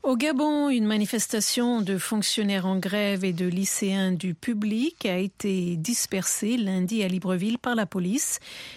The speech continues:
qui a fait usage de gaz lacrymogène, a constaté un correspondant de l'agence France Presse. Avant la dispersion de la manifestation,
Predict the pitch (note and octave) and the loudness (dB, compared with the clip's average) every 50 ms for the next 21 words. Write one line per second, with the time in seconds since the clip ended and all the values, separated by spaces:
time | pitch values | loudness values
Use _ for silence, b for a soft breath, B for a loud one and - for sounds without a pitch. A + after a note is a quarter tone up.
0 | B B - - F#3+ F3+ E3 - G#3+ G3+ F#3 G3 F#3+ F#3 G#3+ G#3+ G#3 G3 F#3 - | B B -4 -2 0 0 0 0 0 0 2 2 2 0 0 0 0 0 -2 -2
1 | - F#3 D#3+ F#3 F#3+ F#3+ F#3+ F3+ E3 F3 F3 F3 G#3 A3+ - - - G3 F#3 F#3 | -2 -2 0 0 0 0 0 0 0 0 0 0 0 0 -2 -2 -2 0 0 2
2 | F3+ F3 - A3+ C4 D4+ E4 B3+ - - G#3+ G3+ - - - G3 F#3 - C4+ C4+ | 0 0 2 2 2 2 2 0 0 -2 -2 -2 -2 0 -2 -2 -2 0 0 0
3 | B3 G3+ - A3 G#3 G3+ F#3+ - - - F#3 F3+ F3 A#3 C4 B3+ A3 F#3 F#3 F3+ | 0 0 0 -2 -2 -2 -2 -2 -2 -2 -2 0 2 2 2 2 2 2 0 0
4 | F3+ A#3+ A#3+ A#3+ - - - G3+ F#3 F3 E3 - - - - - - - - - | 2 2 2 2 0 -2 -2 0 0 0 0 -2 -4 -6 -6 -8 -6 -6 -4 -2
5 | - - - B B B B B B B B B B F#3 F3+ E3 F3+ F#3 F#3 F3+ | -2 -4 -4 B B B B B B B B B B -2 0 0 2 2 2 2
6 | F3 E3+ D#3 G3 F#3+ - - - G#3 F#3 - - - - G#3 G#3+ B3 D4+ D#4 D#4 | 0 0 0 0 0 0 0 0 -2 0 0 0 0 0 0 0 0 0 0 0
7 | C4+ B3 A#3 A3 G#3+ G#3 - G#3 - - - A3 G#3 - - - B3 B3+ E4 | 0 2 2 2 0 0 0 -2 -2 0 -2 0 0 0 2 2 2 2 0